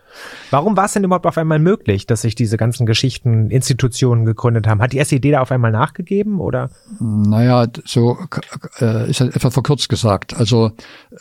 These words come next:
Speaker 2: der Gründungsaufruf ist von, äh, zwanzig Leuten vielleicht, äh, hier bei Berlin, äh, unterschrieben worden. An einem Wochenende hat man sich getroffen. Aus jedem Bezirk war jemand dabei. Das war eine Vernetzung, die halt da war. Und das war ja,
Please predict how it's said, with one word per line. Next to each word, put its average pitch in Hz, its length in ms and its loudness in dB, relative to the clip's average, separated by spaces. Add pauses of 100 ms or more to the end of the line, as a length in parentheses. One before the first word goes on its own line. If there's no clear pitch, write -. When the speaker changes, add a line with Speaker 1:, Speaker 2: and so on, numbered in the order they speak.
(160)
Speaker 2:
der 110 440 2 (160)
Gründungsaufruf 131 920 0
ist 127 220 -2
von, 113 580 2 (220)
äh, 101 420 -4
zwanzig 113 260 0
Leuten 107 240 0
vielleicht, 98 540 -2
äh, 98 320 0
hier 107 320 -4
bei 107 140 -2
Berlin, 117 400 0
äh, 101 600 0
unterschrieben 139 440 0
worden. 135 160 2
An 135 160 0
einem 110 180 -2
Wochenende 127 340 2
hat 120 120 0
man 120 80 2
sich 117 100 -2
getroffen. 135 420 0
Aus 120 200 0
jedem 123 180 0
Bezirk - 500 -2
war 117 380 0
jemand 110 460 0
dabei. 127 500 0
Das - 220 -6
war 107 200 -4
eine 104 180 -6
Vernetzung, 117 420 -2
die 110 100 -2
halt 104 160 -4
da 107 200 0
war. 135 180 0 (800)
Und 120 400 -2
das 127 200 -2
war 120 160 2
ja, 127 300 4